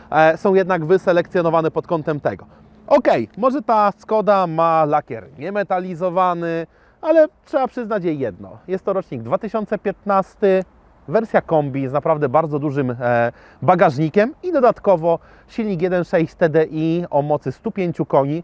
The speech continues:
Uwierzcie mi, w zupełności wystarcza. Miałem okazję już jeździć, e, tego typu zestawem. Co prawda z pięciobiegową skrzynią manualną, ale też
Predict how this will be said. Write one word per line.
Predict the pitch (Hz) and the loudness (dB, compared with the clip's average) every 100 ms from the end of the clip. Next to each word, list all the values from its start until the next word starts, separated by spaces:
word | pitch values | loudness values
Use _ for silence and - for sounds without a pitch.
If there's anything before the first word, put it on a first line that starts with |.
| - | -4
Uwierzcie | 185 196 185 - 165 | 0 2 2 0 -2
mi, | 160 | -2
w | |
zupełności | 151 165 151 156 - | -2 -2 -2 -4 -4
wystarcza. | 143 - 156 - 147 | -6 -2 -2 -2 -6
Miałem | 143 | -6
okazję | 139 160 147 147 | -4 -2 -2 -4
już | 135 135 | -6 -4
jeździć, | 147 123 139 127 - 147 | -4 -4 -6 -8 -6 0
e, | 139 135 - - _ | 2 2 -2 -16 _
tego | 220 214 208 | 0 2 2
typu | - 196 196 180 - | 0 -2 0 0 -2
zestawem. | 139 175 - - 147 170 233 - - - _ _ | 0 -2 0 2 4 4 0 -4 -20 -20 _ _
Co | 269 | 2
prawda | 269 247 | 4 2
z | 240 | 0
pięciobiegową | 262 247 233 202 208 214 190 | -2 0 2 2 2 2 0
skrzynią | - 220 196 | -6 -4 -2
manualną, | 185 175 160 165 170 160 | -2 -2 2 4 2 0
ale | 156 151 | -4 -2
też | 151 | -4